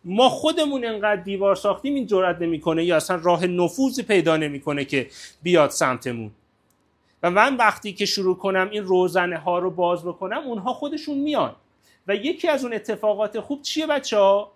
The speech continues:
رفتن یه سری آدم هاست. اینکه یه سری ها برن اتفاقاً خیلی وقتا اتفاق خوبیه. شاید ما به دید بد به قضیه نگاه کنیم، ولی اون آدمه اگر بره، جا باز می‌کنه که یه فرد بهتری بیاد جایگزین بشه.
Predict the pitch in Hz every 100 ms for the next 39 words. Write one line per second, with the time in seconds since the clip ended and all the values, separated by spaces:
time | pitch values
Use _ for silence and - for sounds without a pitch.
0 | - 165 202 208 214 - 254 302 285 277
1 | 294 262 185 143 113 113 101 - - _
2 | _ _ _ _ _ _ _ _ _ _
3 | - 185 247 240 233 226 220 220 214 220
4 | 269 - 226 226 240 262 262 262 233 277
5 | 262 226 233 240 240 247 254 214 135 110
6 | _ _ _ - - 233 285 262 226 208
7 | 190 180 180 190 185 196 190 175 165 151
8 | 160 147 139 147 151 139 156 226 269 262
9 | 202 190 190 220 254 196 190 180 165 185
10 | 190 214 247 339 - _ _ - 151 208
11 | 262 269 277 277 269 254 247 254 285 285
12 | 359 - _ _ _ _ 202 214 240 247
13 | 247 233 202 285 302 285 214 180 147 156
14 | 139 143 120 123 113 - 104